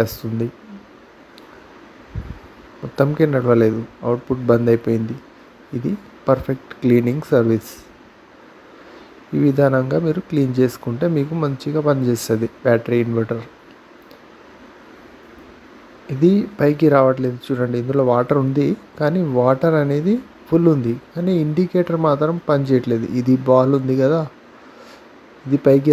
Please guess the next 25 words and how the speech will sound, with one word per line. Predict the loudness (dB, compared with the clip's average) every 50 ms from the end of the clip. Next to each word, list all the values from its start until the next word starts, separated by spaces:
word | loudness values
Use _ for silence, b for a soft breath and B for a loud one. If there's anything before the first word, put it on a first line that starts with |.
| 4
రావట్లేదు. | 6 4 4 2 0 0 -2 -2 -2 -2 -6 -10 -10 -8 -4 -4
ఇది | 0 2 2 2 2
నేను | 2 2 2 0 -2 0 0
వీడియో, | 0 0 2 2 4 4 4 4 4 2 2 0
దీనికి | 0 0 0 -2 -4 -4 -4
సపరేట్ | -4 -10 -6 -4 -4 -2 0 2
వీడియో | 2 4 4 4 4 4
నేను | 2 0 0 -2
డిస్క్రిప్షన్లో | -2 -4 -2 -6 -6 -6 -4 -6 -4 -2 0 0 0 0
లింక్ | -2 -2 -4 -6 -6
ఇస్తాను, | -6 -2 -2 0 0 0 -2 -2 0
ఇది | 2 2 4 6
కూడా | 6 6 6 4
రిపేర్ | 0 0 0 0 0 0 0 -2
చేసుకోవచ్చు. | -2 -2 -4 -4 -2 -2 -2 -4 -10 -18 -18 -18 -20 -20 -10
దీని | -10 -10 -8 -2 -2
పక్కకు | -2 0 2 2 4 4 2
ఉన్నాయి | 2 2 2 4 4 4 4
లే, | 4 4 4 0 0 0
పైకి | 0 0 2 2 0 -2
వస్తున్నాయి, | -2 -2 -6 -4 -4 -2 -2 -2 -2 -2 -2 0
ఇవి | 2 4 4 6 6 6
రావట్లేదు | 4 4 2 0 0 -2 -2 -2 -2 -6 -8 -12 B B B B B B B B B
అంటే | -10 -4 -4 -2 -2 -2 -4
ఇవి | 0 2 4 4